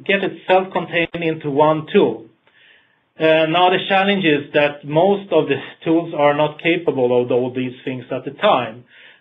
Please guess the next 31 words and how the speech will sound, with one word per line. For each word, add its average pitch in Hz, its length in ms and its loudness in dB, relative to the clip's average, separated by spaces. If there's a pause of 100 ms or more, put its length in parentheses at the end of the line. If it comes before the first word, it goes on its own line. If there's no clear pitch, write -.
Um, 127 720 -2 (400)
but 170 320 0
there 180 140 4
are 226 340 4
also 202 720 0
vendors 170 420 0
that 160 200 -2
think 175 240 -4
they 160 120 6
are 147 100 2
very 185 340 0
close 202 320 4 (100)
to 151 80 -4
this. 117 240 -8 (140)
And 147 160 -8
what 202 240 0
they 190 240 2
do, 160 360 0
and 139 100 -8
if 135 120 -14
you 147 140 -14
click 185 240 -2
again, 160 460 0 (760)
is 160 220 -2
that 208 160 4
they 160 160 4
provide 175 640 2 (240)
some 196 280 0
type 165 280 0
of 160 200 -2
platform 120 880 -4